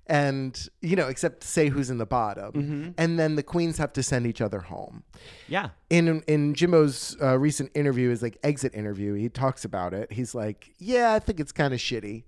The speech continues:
Speaker 1: that the
Speaker 2: Mm-hmm.
Speaker 1: judges show up, we do all the work, they drink tea, and then we get all the hate from the fans."
Speaker 2: Well, I mean, points are being made, you know? I mean, I don't even wanna think about what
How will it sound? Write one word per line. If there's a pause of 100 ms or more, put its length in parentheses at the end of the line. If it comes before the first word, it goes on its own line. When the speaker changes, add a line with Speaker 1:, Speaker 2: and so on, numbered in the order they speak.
(240)
Speaker 1:
that
the
Speaker 2:
Mm-hmm.
Speaker 1:
judges
show
up,
we
do
all
the
work, (200)
they
drink
tea,
and
then (120)
we
get
all
the
hate
from
the
fans." (400)
Speaker 2:
Well,
I
mean, (180)
points
are
being
made,
you
know?
I
mean, (260)
I
don't
even
wanna
think
about
what